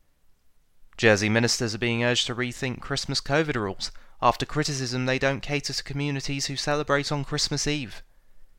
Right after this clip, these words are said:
Both Portuguese and Polish communities have significant celebrations on the twenty-fourth of December, something which Senator Sam Mezek has called a blind spot in government's planning, which sees indoor household mixing only allowed on the twenty-fifth and twenty-sixth of December.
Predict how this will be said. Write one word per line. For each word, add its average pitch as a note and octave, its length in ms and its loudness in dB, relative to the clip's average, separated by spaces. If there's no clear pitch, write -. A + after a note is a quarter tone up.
Both A2+ 240 2
Portuguese A2+ 480 -2
and G#2+ 120 -4
Polish B2+ 340 0
communities A2 640 -4
have B2+ 160 -4
significant B2 500 -4
celebrations B2+ 760 2
on A#2 140 0
the A#2 60 0
twenty-fourth C3+ 680 -2
of A2 100 -8
December, F#2+ 540 0
something G#2+ 340 0
which G#2 200 -4
Senator A2 320 0
Sam G#2+ 340 0
Mezek A#2+ 320 0
has A#2+ 140 -8
called B2 240 -6
a B2+ 40 -4
blind C3+ 360 2
spot - 240 -2
in G#2+ 160 -2
government's A#2 420 -2
planning, C3+ 440 6
which B2+ 160 0
sees B2+ 240 2
indoor C3+ 380 2
household C3 420 -2
mixing B2 360 -2
only B2+ 200 0
allowed A#2+ 320 2
on A#2+ 100 0
the A2+ 80 0
twenty-fifth B2+ 580 -4
and A#2 120 -4
twenty-sixth - 680 0
of A2+ 100 -10
December. F#2+ 520 -2